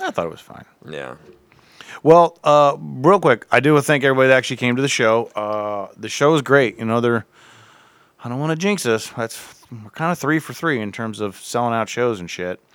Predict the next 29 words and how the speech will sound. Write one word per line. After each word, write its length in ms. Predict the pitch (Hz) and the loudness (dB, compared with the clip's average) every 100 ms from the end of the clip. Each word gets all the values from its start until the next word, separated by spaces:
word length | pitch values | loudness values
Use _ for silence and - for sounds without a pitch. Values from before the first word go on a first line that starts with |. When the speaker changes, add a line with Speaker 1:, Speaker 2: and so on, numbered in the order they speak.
| _ _ | _ _
Speaker 1:
So 120 | - | 2
that 100 | 135 | 4
was 100 | 175 | 4
good. 240 | 147 127 117 _ - - | 4 2 2 _ -20 0
Uh, 300 | 131 127 123 | 4 6 6
and 120 | 131 | 6
everyone 280 | 147 160 151 | 4 4 4
was 180 | 139 135 | 4 2
really 180 | 131 135 | 4 2
accommodating 580 | 120 131 127 123 120 117 | 2 2 2 2 2 0
because 320 | 107 113 104 | 0 0 -2
it 120 | 104 | -4
fucking, 340 | - 120 110 90 110 | -2 -2 -2 -8 -12
of 80 | - | -6
course, 340 | 117 104 - _ _ - | -4 -4 -8 _ _ -2
ninety 300 | 139 131 117 | 2 2 2
degrees 320 | 107 117 107 | -2 -2 2
all 120 | 110 | 2
goddamn 340 | 110 107 107 101 | 4 2 0 -4
summer. 300 | 120 107 101 | -4 -4 -4
The 80 | |
one 140 | 101 104 | -4 -6
time 140 | 107 | -6
we 60 | 104 | -6
have 80 | 101 | -4
an 60 | |
outdoor 260 | 101 98 92 | -6 -6 -8
show, 140 | 107 | -8
it 80 | 95 | -8